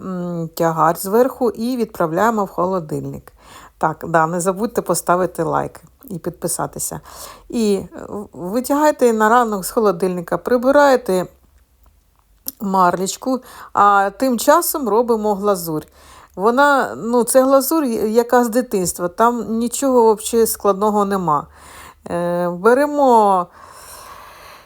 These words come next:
що там, какао, молочко, цукор, вершкове масло і все робимо. Та де ж за це моя глазурь? <laughs>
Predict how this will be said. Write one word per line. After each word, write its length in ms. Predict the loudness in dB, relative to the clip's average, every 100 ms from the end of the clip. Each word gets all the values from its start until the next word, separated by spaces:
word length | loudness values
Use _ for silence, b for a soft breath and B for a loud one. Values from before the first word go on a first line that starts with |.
| B _ -14
що 220 | -4 -2
там, 320 | 0 -2 -2 B B B B B B B
какао, 960 | -4 -2 2 4 6 4 4 2 0 -4 b b
молочко, 800 | -8 -4 -4 -6 -2 2 4 4
цукор, 640 | 2 -4 -2 0 0 0
вершкове 580 | -2 -4 -4 0 2 2
масло 720 | 2 2 4 2 0 0 0 -2 -10
і 580 | -10 -8 -6 -4 -6 -8
все 680 | -12 -10 -6 -2 0 -2 -4 -6
робимо. 760 | -2 0 0 0 -4 -6 -8 -12 B B B B B -6
Та 60 |
де 180 | 0 0
ж 80 | 2
за 120 | 0
це 180 | 0 0
моя 240 | 2 2
глазурь? 480 | 2 2 2 0 -2
<laughs> 60 | 0